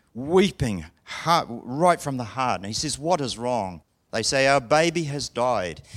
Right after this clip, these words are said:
and the priest told us that if a baby dies before he's baptized, then his spirit becomes one of the fireflies that flies around at night." Those are all the babies who weren't baptized.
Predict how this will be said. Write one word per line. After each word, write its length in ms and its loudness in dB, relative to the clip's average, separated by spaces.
and 120 -4
the 60 -6
priest 580 -6
told 380 2
us 420 -6
that 140 -4
if 120 -6
a 60 -2
baby 420 -2
dies 540 2
before 420 -4
he's 160 -2
baptized, 880 -2
then 180 -8
his 340 -6
spirit 640 -2
becomes 400 -8
one 160 -4
of 60 -4
the 80 -4
fireflies 880 0
that 140 -18
flies 400 -4
around 200 -8
at 100 -10
night." 360 -8
Those 280 -4
are 80 -2
all 80 -2
the 80 -4
babies 480 -2
who 100 -10
weren't 280 -10
baptized. 640 -10